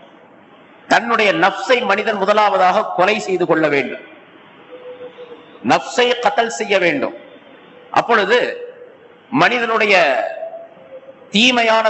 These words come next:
குணங்கள் அனைத்தும் நீக்கப்பட்டு நன்மையான வழிகளிலே அந்த மனிதன் செல்லுவதற்குரிய வாய்ப்பு மிக எளிதாக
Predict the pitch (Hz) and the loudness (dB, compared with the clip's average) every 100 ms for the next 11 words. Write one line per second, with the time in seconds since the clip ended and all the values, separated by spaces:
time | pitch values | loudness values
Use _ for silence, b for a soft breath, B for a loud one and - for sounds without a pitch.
0 | 165 202 220 220 170 196 214 214 175 196 | 0 0 0 0 2 0 0 -2 -2 0
1 | 202 190 170 - - - - - - - | 0 0 0 -2 -6 -8 -16 -20 -20 -20
2 | - 113 156 220 233 226 226 226 175 196 | -10 0 2 2 0 2 2 2 2 0
3 | 214 214 202 202 180 165 196 202 196 196 | 0 0 2 2 0 -2 -2 -4 -2 0
4 | 208 196 185 175 185 185 156 - - - | 0 2 0 -2 0 2 2 0 -8 -14
5 | - - - - - - 151 214 233 - | -18 -20 -20 -20 -14 0 2 4 0 -6
6 | 226 233 - - - - - - - 185 | -4 -4 -6 -12 -20 -20 -20 -12 -2 0
7 | 208 175 214 220 208 208 | 2 0 0 2 2 0